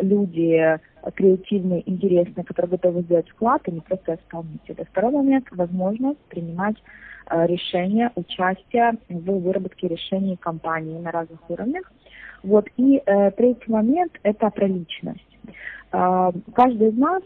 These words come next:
вот вы, допустим, Влада, я, когда мы проводим очень много времени на работе, э, возможно, иногда больше, чем с нашей семьей. Практически треть жизни мы свою проживаем в рабочем процессе.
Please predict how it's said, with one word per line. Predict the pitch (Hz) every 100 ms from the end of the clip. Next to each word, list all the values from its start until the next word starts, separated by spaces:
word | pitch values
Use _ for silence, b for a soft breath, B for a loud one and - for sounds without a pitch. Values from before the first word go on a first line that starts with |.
| -
вот | 185 185
вы, | 196 240
допустим, | 196 - 185 185
Влада, | 175 175 170
я, | 175 202 202
когда | 175 175 196 202
мы | 196
проводим | 226 196 190 185 190
очень | 220 -
много | 185 190 196
времени | 170 185 185 165
на | 165
работе, | 165 165 170 - - _ _ _ _ _ _ - -
э, | 180 175 165 160
возможно, | - 180 190 208 196
иногда | 180 175
больше, | 175 185 208 180
чем | 175
с | 165
нашей | 175 170 180 -
семьей. | 175 160 - - B B B -
Практически | 190 190 190 - 208
треть | - 196 185
жизни | 196 285 320 208 175 165 B _
мы | 196 214
свою | 226 190
проживаем | 202 175 180 185 214 269 208
в | 170 196
рабочем | 208 170 190 - 190
процессе. | - 175 - - - -